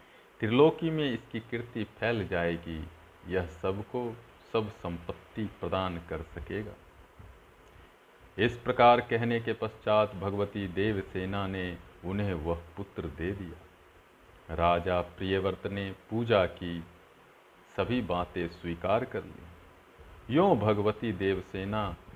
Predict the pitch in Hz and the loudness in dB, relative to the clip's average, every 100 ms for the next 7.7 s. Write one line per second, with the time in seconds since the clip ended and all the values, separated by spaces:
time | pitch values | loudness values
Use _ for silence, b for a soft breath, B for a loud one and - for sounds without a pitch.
0 | - 98 101 82 76 98 110 87 90 - | -6 -2 0 -2 0 2 2 0 -4 -2
1 | 85 82 - 107 113 92 85 82 82 80 | -6 -6 -4 -4 -2 -6 -6 -4 -4 -6
2 | 82 78 - - 107 113 - - - - | -8 -10 -10 -6 -6 -6 -10 -18 -20 -20
3 | - - - - - - - - - - | -20 -20 -20 -20 -20 -20 -20 -20 -20 -20
4 | - - - - - - B B - 87 | -20 -20 -20 -20 -20 -20 B B -6 4
5 | 90 95 92 87 92 - 95 101 95 92 | 6 6 2 0 -4 -8 -8 -4 -4 -4
6 | 92 92 87 95 92 95 95 95 95 90 | -4 -4 -2 -2 -2 -4 -4 -6 -6 -6
7 | 95 98 - 87 - 95 | -6 -6 -6 -8 -4 -2